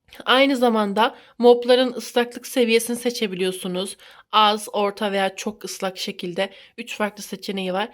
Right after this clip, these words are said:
Ve mopların kaç dakikada bir yıkan-, e, yıkanacağını falan da seçebiliyorsunuz. Bu şekilde, e, bu şekilde özellikler var uygulamasında.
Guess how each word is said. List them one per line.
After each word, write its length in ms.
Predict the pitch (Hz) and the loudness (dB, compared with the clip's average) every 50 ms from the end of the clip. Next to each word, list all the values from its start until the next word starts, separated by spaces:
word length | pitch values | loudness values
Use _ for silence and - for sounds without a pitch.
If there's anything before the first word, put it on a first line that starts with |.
| - 214 | 2 4
Ve 100 | 269 285 | 4 6
mopların 460 | 262 262 247 247 247 254 262 254 269 | 6 6 4 4 6 4 4 4 4
kaç 320 | 269 - 277 269 269 - | -2 0 0 0 0 -2
dakikada 460 | 262 247 247 240 240 247 233 233 226 214 | -6 -6 -6 -4 -2 0 2 2 2 0
bir 120 | 240 220 | 0 -2
yıkan-, 520 | 220 226 226 - 240 233 220 220 208 208 - | -2 -4 -2 0 0 0 0 0 -2 -4 -6
e, 60 | 190 | -6
yıkanacağını 680 | 196 190 190 190 202 208 - - 233 208 208 220 220 233 | -4 -4 -4 -4 -6 -6 -4 -2 -2 0 0 0 0 0
falan 280 | 233 - 226 214 214 214 | 0 0 2 2 2 0
da 60 | 208 | -2
seçebiliyorsunuz. 880 | - - 196 - - 175 165 165 151 165 160 160 - 175 170 196 262 - - - - - - - _ - | -4 -6 -8 -6 -6 -6 -6 -6 -6 -6 -6 -6 -8 -8 -6 -6 -6 -8 -10 -20 -20 -20 -20 -20 _ -14
Bu 60 | 240 | -10
şekilde, 640 | - 240 220 220 - 196 190 185 208 226 240 240 240 - - - - _ - | -6 -6 -6 -4 -4 -6 -4 -2 0 0 0 0 -2 -8 -18 -20 -20 _ -8
e, 320 | 196 196 190 190 190 185 - | -6 -4 -4 -4 -6 -8 -10
bu 120 | 214 226 | -10 -8
şekilde 320 | - - 240 240 214 202 226 | -6 -6 -4 -4 -2 0 0
özellikler 540 | 226 220 220 208 202 202 202 - 214 208 202 | 2 2 2 0 0 -2 -2 -2 -2 -2 -2
var 200 | 180 180 170 - | -2 -4 -6 -4
uygulamasında. 920 | 175 175 170 165 165 170 160 165 165 - - 175 170 165 185 202 254 254 | -6 -8 -6 -6 -8 -8 -8 -10 -12 -14 -12 -12 -10 -8 -8 -10 -12 -12